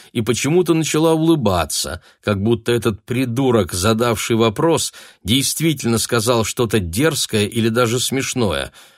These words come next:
Кто он, кстати, этот сумасшедший? Поленов всмотрелся в многолюдный,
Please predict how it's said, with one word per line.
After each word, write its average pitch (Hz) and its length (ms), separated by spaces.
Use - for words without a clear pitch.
Кто 131 400
он, 95 160
кстати, 90 460
этот 87 240
сумасшедший? - 800
Поленов 95 600
всмотрелся 95 800
в 82 80
многолюдный, 110 960